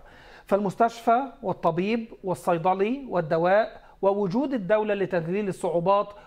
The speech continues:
هو ما يضمن"، وفقًا لعباس، "عدم الانهيار". أما حسن فيتحدث عن عواقب ما يحدث بالفعل في لبنان ويقول: "سيموت الفقراء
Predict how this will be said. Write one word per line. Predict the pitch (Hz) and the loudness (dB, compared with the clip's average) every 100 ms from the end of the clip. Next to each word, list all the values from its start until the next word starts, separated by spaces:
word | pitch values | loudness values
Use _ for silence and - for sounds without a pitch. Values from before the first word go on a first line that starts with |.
| - | -4
هو | 226 226 196 | 0 2 2
ما | 202 214 | 0 2
يضمن"، | 196 214 190 190 220 285 - | 4 2 2 0 0 -2 -2
وفقًا | 208 202 190 | -2 0 -2
لعباس، | 175 160 165 180 190 - - - - | 0 -2 2 2 2 -2 -20 -20 -4
"عدم | 170 180 175 | 0 0 0
الانهيار". | 165 165 156 - - - - - - - | -2 -4 -6 -8 -14 -20 -20 -20 -20 -4
أما | 214 220 | 0 2
حسن | 247 240 233 | 0 2 0
فيتحدث | 214 196 190 - 220 208 202 | 2 0 0 -2 -2 -2 0
عن | 190 214 | 0 0
عواقب | 175 185 214 233 233 220 185 | 0 2 2 2 -2 -4 -2
ما | 190 | 0
يحدث | 185 180 165 165 - | 2 0 -2 -6 -4
بالفعل | 180 160 208 180 | -4 0 0 0
في | - 185 | -4 -6
لبنان | 165 170 220 | -4 -2 -2
ويقول: | 196 175 - 247 302 294 - - - - - | 0 -2 0 2 2 0 -6 -20 -20 -20 -4
"سيموت | - 214 214 277 330 | 2 4 4 0 -2
الفقراء | 240 - 202 190 220 | -6 -4 0 2 2